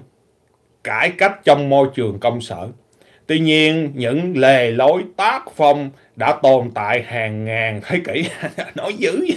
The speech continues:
vậy. <laughs> Hàng ngàn thế kỷ. Nói thay đổi là có thể thay đổi trong một sớm một chiều được đâu. Nhiều kiều bào về nước từ một người khí thế với việc đặt câu hỏi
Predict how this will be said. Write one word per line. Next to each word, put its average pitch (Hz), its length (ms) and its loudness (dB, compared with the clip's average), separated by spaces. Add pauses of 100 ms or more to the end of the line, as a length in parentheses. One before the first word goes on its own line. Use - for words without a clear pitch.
vậy. - 300 -6
<laughs> - 0 - (560)
Hàng - 300 -12
ngàn 110 260 -4
thế - 280 -4
kỷ. 110 200 0 (540)
Nói 202 360 6
thay 185 280 2
đổi 156 500 2 (160)
là 123 500 0
có 175 340 2
thể - 200 -2
thay 180 200 -4
đổi 135 300 -2
trong 165 260 0
một 98 240 -4
sớm 285 320 -2
một 117 200 -4
chiều 117 240 -4
được 110 200 -6
đâu. 220 380 2 (560)
Nhiều 120 360 -2
kiều 123 240 2
bào 120 380 4
về 117 220 2
nước 202 300 4 (360)
từ 131 220 2
một 123 280 0
người 123 400 -2
khí 370 340 2
thế 254 420 4
với 196 180 0
việc 123 280 -4
đặt 120 280 -6
câu 175 240 4
hỏi 135 360 0